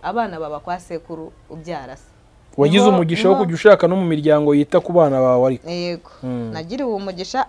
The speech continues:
Speaker 1: ariko nanjye ayo mahirwe yo kuba nabana n'abana nkabarera, nanjye nari nyakeneye.
Speaker 2: Mm.
Speaker 1: Ariko nanone nta buzima mfite bwo kubabeshamo.
Speaker 2: Birumvikana.
Speaker 1: Byari bigoye, buriya umubyeyi wese arabyara. Hari n'abantu bagiye bavuga ngo nataye abana,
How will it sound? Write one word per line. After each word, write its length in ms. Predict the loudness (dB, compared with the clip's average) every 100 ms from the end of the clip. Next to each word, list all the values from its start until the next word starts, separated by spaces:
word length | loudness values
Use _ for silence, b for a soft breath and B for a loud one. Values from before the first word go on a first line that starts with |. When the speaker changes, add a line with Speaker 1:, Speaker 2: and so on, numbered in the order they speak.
| 0
Speaker 1:
ariko 340 | 0 0 -2
nanjye 380 | -2 -4 -4 -4
ayo 220 | -2 -2 -4
mahirwe 600 | -8 -8 -10 -6 -2 -2
yo 80 |
kuba 240 | -2 -6 -6
nabana 420 | -6 -6 -8 -10
n'abana 360 | -10 -8 -10 -12
nkabarera, 420 | -14 -12 -12 -14
nanjye 260 | -14 -14 -14
nari 240 | -14 -14
nyakeneye. 480 | -12 -12 -12 -14 -16 -12 -8
Speaker 2:
Mm. 420 | -6 -4 -6 -6
Speaker 1:
Ariko 340 | -4 -4 -4 -6
nanone 320 | -6 -10 -12
nta 180 | -10 -10
buzima 280 | -10 -14 -16
mfite 240 | -18 -18
bwo 160 | -16 -16
kubabeshamo. 640 | -12 -14 -14 -16 -18 -18 -12
Speaker 2:
Birumvikana. 680 | -8 -8 -8 -14 -16 -18 -20 -16
Speaker 1:
Byari 300 | -12 -8 -8
bigoye, 600 | -8 -8 -8 -6 -6 -10 -12
buriya 220 | -10 -4 -4
umubyeyi 440 | -4 -6 -4 -2 -2
wese 240 | -4 -6
arabyara. 600 | -8 -8 -4 -4 -4 -10 -18 _ _ _ _ _ _ _ _ _ _ _ _ _ _
Hari 260 | -12 -8 -4
n'abantu 560 | -2 2 0 0 -6
bagiye 520 | -4 -2 -2 -4 -10 -6
bavuga 460 | -6 -6 -6 -6
ngo 260 | -6 -6 -6
nataye 460 | -8 -6 -4 -4
abana, 520 | -2 -2 -4 -6 -16